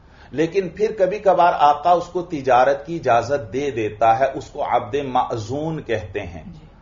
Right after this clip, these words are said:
Speaker 1: अब्द माजून लहू फी तिजारती, कि जिसको तिजारत की इजाजत दी गई है। तो ये जैसे अब्द माजून लहू फी तिजारत जो है,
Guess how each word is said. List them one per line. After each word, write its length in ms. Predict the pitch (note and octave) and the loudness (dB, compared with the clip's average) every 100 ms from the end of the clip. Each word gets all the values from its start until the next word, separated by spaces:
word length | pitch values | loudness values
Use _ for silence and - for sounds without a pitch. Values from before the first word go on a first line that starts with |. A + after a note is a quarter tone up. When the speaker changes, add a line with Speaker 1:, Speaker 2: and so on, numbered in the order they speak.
| - - - | -20 -20 -2
Speaker 1:
अब्द 220 | A#2 B2+ C3 | 0 2 0
माजून 500 | C3 B2+ A#2+ C3 C3+ | 2 2 2 -2 -2
लहू 520 | C3 C3 E3+ G#3+ B3 - - | 0 2 4 4 2 -8 -14
फी 100 | - | -10
तिजारती, 920 | C3 - A#2 A2 A2+ G2+ E2+ E2 E2+ - | -8 -6 -4 2 4 4 2 -4 -14 -10
कि 100 | A2+ | -8
जिसको 320 | G#2+ A#2+ - | -6 -8 -6
तिजारत 540 | C3 A#2+ A2 A#2 B2 B2 | -6 -4 2 2 2 -2
की 60 | D3+ | -10
इजाजत 380 | C3+ G2 F#2+ G#2 | -4 -2 -2 -6
दी 280 | F2+ F2+ | -8 -12
गई 220 | F2 E2+ E2+ | -10 -10 -10
है। 200 | F2 - - - - - | -10 -12 -16 -20 -12 -4
तो 80 | |
ये 600 | C#3 B2+ C#3 A3 B3 A#3+ C3 | -2 -2 -2 2 2 2 2
जैसे 400 | D#3+ F3+ G3 A3+ | 4 4 4 2
अब्द 460 | C#3+ D#3+ D#3+ G#3+ F#3+ | 6 4 6 2 4
माजून 460 | E3 D#3 D3+ E3 | 4 4 2 -2
लहू 320 | D#3+ D#3+ G#3+ | 4 4 4
फी 180 | C4+ A#3+ | 0 -2
तिजारत 640 | F#3+ G#3+ F#3+ F3+ F3 F3 E3 | -4 -4 6 8 10 8 4
जो 100 | D3+ | 4
है, 360 | C#3+ A#2+ - | 6 4 2